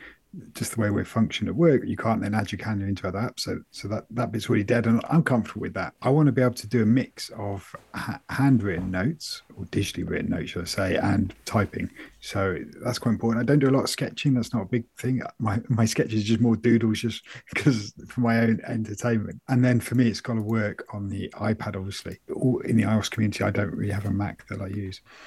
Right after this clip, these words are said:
So that, that's where I'm at. I had forgotten, if I'm honest, completely about Evernote 'cause I did used to use Evernote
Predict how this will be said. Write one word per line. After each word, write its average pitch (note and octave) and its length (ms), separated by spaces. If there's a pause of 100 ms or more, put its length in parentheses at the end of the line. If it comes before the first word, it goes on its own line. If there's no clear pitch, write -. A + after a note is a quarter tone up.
(140)
So - 140
that, - 160
that's - 200
where C#3 100
I'm B2+ 80
at. A#2+ 100
I A#2 120
had C#3 240
forgotten, C3 520
if A#2+ 120
I'm A2 100
honest, A2+ 340
completely G2+ 720
about - 300
Evernote - 360
'cause - 120
I A2 40
did A2+ 320
used G#2 180
to - 60
use F#2+ 140
Evernote G2+ 340